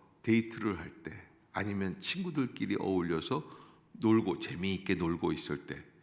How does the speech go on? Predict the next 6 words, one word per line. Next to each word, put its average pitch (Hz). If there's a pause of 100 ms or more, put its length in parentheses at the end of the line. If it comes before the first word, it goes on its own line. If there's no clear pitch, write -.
(200)
시간이 123
어떻게 87
가요? 73 (1000)
금방 -
가버려요. - (3250)
우리가 90